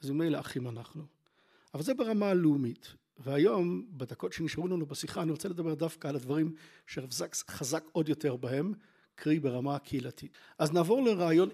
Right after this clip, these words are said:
עקרוני מאוד של הרב זקס, שנותן לנו מפתח להבנת מצבנו היום, ואחר כך נעבור לפתרונות מעשיים שנובעים ממנו. הרעיון שמופיע אצל הרב זקס בכמה וכמה מספריו, זה מופיע לראשונה בספר The House We Build Together, אחר כך ב-Future Tense ובמקומות אחרים, הוא שצריך להבדיל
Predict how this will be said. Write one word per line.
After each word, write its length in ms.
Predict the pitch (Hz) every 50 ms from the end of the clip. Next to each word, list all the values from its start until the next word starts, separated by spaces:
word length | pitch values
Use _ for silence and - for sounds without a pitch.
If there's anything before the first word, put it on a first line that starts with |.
| - -
עקרוני 420 | 180 - - - 160 156 170 190
מאוד 260 | 180 160 156 156 139
של 120 | - - 147
הרב 140 | 120 123
זקס, 420 | 117 110 127 123 - - - - - -
שנותן 380 | - - 147 143 139 - 240
לנו 160 | 277 254 226
מפתח 440 | 180 160 - - - 170 170 156 - -
להבנת 380 | 147 127 147 143 151 - - 160
מצבנו 480 | 135 - - 143 123 156 151 151 131
היום, 320 | 131 139 143 156 185 214 208 - - - - _ _ -
ואחר 180 | 156 - 190
כך 120 | 196 - 170
נעבור 260 | 165 156 139 160 160
לפתרונות 520 | 147 - - 147 - 143 147 151 156 -
מעשיים 480 | 147 139 135 131 123 - - 156 147 139
שנובעים 360 | - - 147 131 117 127 120
ממנו. 280 | 120 117 120 131 135 135 - _ _ _ -
הרעיון 220 | 135 156 214 247
שמופיע 420 | 240 - 220 196 165 - - 185 160
אצל 160 | 156 - 151
הרב 160 | 139 139 123
זקס 260 | 123 135 147 147 - -
בכמה 280 | - - - 190 190 196
וכמה 320 | 175 147 - 160 156 147
מספריו, 360 | 139 - - - 143 131 135
זה 100 | 113 123
מופיע 200 | 123 113 - 190
לראשונה 380 | 180 165 143 147 - - 143 143
בספר 480 | 135 135 - - 160 151 - 151 135 131 - _ - - _ _ _
The 40 | -
House 320 | - - 170 165 - -
We 40 | - 147 127
Build 200 | 143 147 143 -
Together, 340 | - 131 131 143 135 117 139
אחר 180 | 127 - - 143
כך 180 | - - -
ב-Future 500 | - 139 - - 165 156 - 151 143 -
Tense 300 | - 170 156 156 - -
ובמקומות 400 | 139 131 - - 156 143 143 -
אחרים, 400 | 131 - 147 135 151 143 135 143 135 _ _ _ _ _ _ _ _ _ _ _ _ _ _ _ _ _ _
הוא 100 | - 175
שצריך 340 | 180 - 196 - - 254 -
להבדיל 600 | 269 240 208 156 120 107 110 156 147 139 131 147